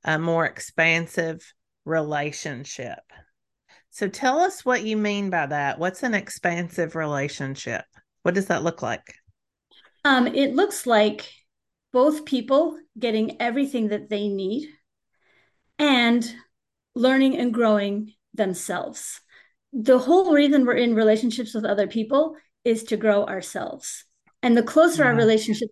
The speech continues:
Speaker 2: are, the harder it gets, because then you have two people who have different backgrounds and different desires and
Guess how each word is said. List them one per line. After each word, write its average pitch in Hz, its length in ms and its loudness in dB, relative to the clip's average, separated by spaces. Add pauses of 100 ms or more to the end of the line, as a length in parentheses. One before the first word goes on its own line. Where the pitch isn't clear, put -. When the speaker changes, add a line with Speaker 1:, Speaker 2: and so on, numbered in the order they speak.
(140)
Speaker 2:
are, 220 420 4
the 240 100 2
harder 214 360 0
it - 180 -6
gets, - 380 -12
because 220 360 0
then 214 200 4
you 214 80 2
have 190 420 -4
two 339 160 4
people 208 400 2
who 214 160 0
have 185 320 -6 (220)
different 262 340 0
backgrounds 208 760 0
and 180 140 -6
different 254 320 -4
desires 202 720 -2
and 185 240 -8